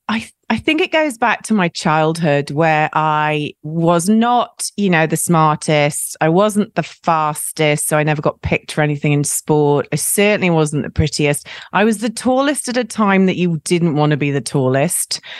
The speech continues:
'cause all the other girls were kind of smaller and, and whatever. So I think for me,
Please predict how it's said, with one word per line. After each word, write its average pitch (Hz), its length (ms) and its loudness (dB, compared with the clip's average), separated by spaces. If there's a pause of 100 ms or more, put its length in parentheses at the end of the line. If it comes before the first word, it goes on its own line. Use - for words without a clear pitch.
(120)
'cause 170 160 0
all 175 220 4
the 160 140 4
other 151 140 0
girls 147 340 2
were 151 60 -6
kind 143 340 0
of 139 100 0
smaller 139 560 0
and, 135 260 -2 (380)
and 151 200 2
whatever. 151 540 2
So 202 360 0 (340)
I 170 80 -10
think 240 400 -2
for - 160 0
me, 185 580 4